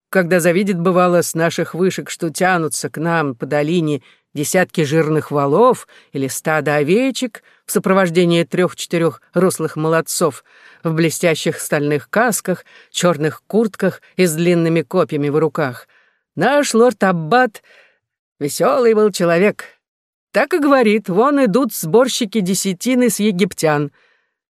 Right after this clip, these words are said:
Да, знавал я и знаменитого Джона Армстронга.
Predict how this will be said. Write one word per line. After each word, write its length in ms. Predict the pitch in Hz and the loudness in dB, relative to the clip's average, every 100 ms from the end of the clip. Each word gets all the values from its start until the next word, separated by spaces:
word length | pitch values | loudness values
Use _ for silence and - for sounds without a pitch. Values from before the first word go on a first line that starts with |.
| _ _ _ | _ _ _
Да, 380 | - 202 175 170 | 0 2 2 0
знавал 400 | 156 170 151 170 | 0 0 2 0
я 200 | 165 170 | 2 2
и 100 | 156 | 2
знаменитого 680 | 139 151 151 180 180 180 170 - _ | 0 -2 0 0 2 0 0 -6 _
Джона 420 | 147 135 190 170 - | -6 0 2 2 0
Армстронга. 880 | 139 185 208 - 160 147 123 131 | -2 0 0 -2 -4 -4 -4 -10